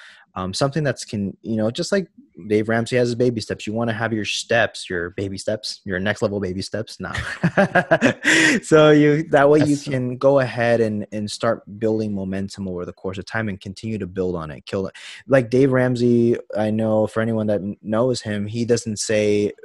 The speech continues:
Speaker 1: person that's in massive amounts of debt. This is a person that's eating a, in a, in a massive surplus. We're not gonna just say, "Go pay off your mortgage right off the bat." Like, if you have,
Speaker 2: No.
Speaker 1: like, cars and, and student loans and just, like,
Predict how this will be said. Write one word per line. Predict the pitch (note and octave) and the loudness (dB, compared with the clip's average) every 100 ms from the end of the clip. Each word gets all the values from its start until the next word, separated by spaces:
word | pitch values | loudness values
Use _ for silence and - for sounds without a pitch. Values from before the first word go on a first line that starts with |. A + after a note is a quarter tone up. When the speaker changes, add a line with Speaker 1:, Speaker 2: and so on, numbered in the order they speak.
| - _ _ | -20 _ _
Speaker 1:
person | - A#2+ - | -4 -2 -2
that's | G#2+ G2 | -4 -4
in | G#2+ G2+ F#2 _ _ | -6 -6 -8 _ _
massive | A2 B2+ B2 A2 | -2 -2 -2 -4
amounts | G#2 G2+ G2 | -2 -2 -4
of | E2+ F2 | -10 -4
debt. | F2+ F2 - - - - | -2 -2 -6 -20 -12 -6
This | G2+ | -4
is | G#2+ | -2
a | G#2 | -2
person | - G2+ G2+ | -2 -4 -4
that's | F#2 | -4
eating | G2+ F#2+ | -4 -2
a, | F#2 F#2 | -4 -6
in | F#2+ | -4
a, | F#2+ F2+ | -6 -4
in | F#2+ | -6
a | F#2 | -4
massive | G2 B2+ C3+ A2 - | 0 0 0 -4 -4
surplus. | G2 F#2+ - F2 F2 - - - - | -2 -2 -4 -4 -4 -8 -16 -4 2
We're | |
not | F3 E3 | 2 4
gonna | E3 D3+ | 2 2
just | C#3+ C3 | 2 4
say, | C3+ B2 | 4 6
"Go | B2 A#2+ | 4 2
pay | C3+ | 2
off | B2 A#2+ | 2 2
your | A2 | -2
mortgage | G#2 A2 A2+ F#2+ F2+ | 0 2 2 0 0
right | F#2 F2 | 0 0
off | F2 - | -2 -6
the | F2 | -8
bat." | E2+ F2+ G2 | -6 -4 -6
Like, | G2+ G2 F#2+ - | -4 -4 -4 -6
if | G2 | -8
you | G2+ | -6
have, | G2 G2+ F#2+ | -2 0 2
Speaker 2:
No. | G2 | 0
Speaker 1:
like, | F#2 - _ _ - | 0 -6 _ _ -12
cars | - A2 G2+ F#2+ F#2 F#2 | 2 4 6 4 2 0
and, | F#2+ F2 F2 | -4 -6 -8
and | F2+ F2+ F2+ | -8 -8 -8
student | - B2 A#2 A2 | -4 0 2 0
loans | G#2 G2+ G2 F#2+ F#2+ F#2 | -2 -2 -2 -4 -4 -6
and | F2+ | -4
just, | G2 F#2+ - | -2 -2 -2
like, | F#2 F2 | -4 -6